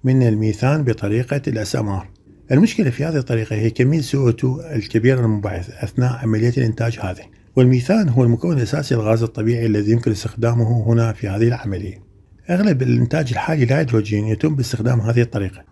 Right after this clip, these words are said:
وبنسبة تصل إلى خمسة وتسعين بالمئة من كمية الهيدروجين المنتج عالميا. في هذه الطريقة مع كل كيلوغرام واحد يتم إنتاجه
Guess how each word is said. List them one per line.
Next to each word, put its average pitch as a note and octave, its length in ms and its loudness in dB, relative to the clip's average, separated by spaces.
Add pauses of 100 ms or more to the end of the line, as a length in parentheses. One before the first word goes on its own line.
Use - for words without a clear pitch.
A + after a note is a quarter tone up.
وبنسبة B2 480 2
تصل B2 500 -2 (140)
إلى A2+ 180 -2
خمسة G#2+ 220 -6
وتسعين C#3 300 -2
بالمئة B2 360 4
من A2+ 60 0
كمية A2+ 280 0
الهيدروجين G#2 580 0
المنتج G#2 340 -2
عالميا. F#2+ 440 -2 (2000)
في C3+ 140 -2
هذه G3+ 180 2
الطريقة A2+ 500 0 (440)
مع A#2+ 160 2
كل G3+ 180 0
كيلوغرام B2 540 2
واحد G#2+ 480 -4
يتم C#3+ 260 0
إنتاجه G#2+ 720 0